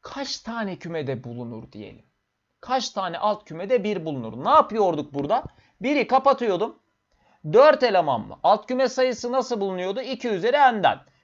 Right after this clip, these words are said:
N'i dört aldığımda demek ki on altı tane kümede, hiç bir elemanlı, iki elemanlı karar, on altı tane kümede bir var. Aynı mantık, on altı tane kümede iki var.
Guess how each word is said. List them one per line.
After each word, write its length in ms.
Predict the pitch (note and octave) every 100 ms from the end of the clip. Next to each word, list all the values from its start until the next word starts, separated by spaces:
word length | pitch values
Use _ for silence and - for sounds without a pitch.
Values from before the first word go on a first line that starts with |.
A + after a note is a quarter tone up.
| _
N'i 240 | B3 C4+ B3
dört 260 | C#4+ A#3
aldığımda 580 | G#3+ F#3+ E3+ F3 F#3 A3
demek 400 | G3 C#4 C#4+ -
ki 80 | F3+
on 260 | - A#3 C#4+
altı 560 | C#4 A#3 G3 - E3
tane 460 | F3 F3 E3 D3 C3+
kümede, 640 | - A#3 C4 E3+ D#3 D#3 _ _ _ -
hiç 220 | A#3 F#3+
bir 120 | G#3+
elemanlı, 500 | A#3 A3+ G#3+ G#3 G#3
iki 200 | G#3 G#3
elemanlı 420 | G#3 G3 F#3+ F#3 F#3
karar, 300 | F#3+ F#3 F#3
on 160 | B3+
altı 380 | C#4 A3+ F#3 F#3+
tane 360 | F#3+ F3 E3 D#3
kümede 420 | G#3+ F#3 G3+ F#3
bir 160 | F#3+ D#3
var. 260 | A2+ - - _ _ _ _ _
Aynı 340 | - B3 D#4 C#4+
mantık, 520 | A#3 G3 C#3 C#3+ - _ _ _
on 180 | G3+ C#4
altı 460 | C#4+ C#4 - A#3+
tane 440 | - G3+ F#3 E3 D3
kümede 580 | A3 A#3 F#3+ F#3 B3+ _ _ _ _ _
iki 320 | F#3+ - A3
var. 220 | C3 A#2+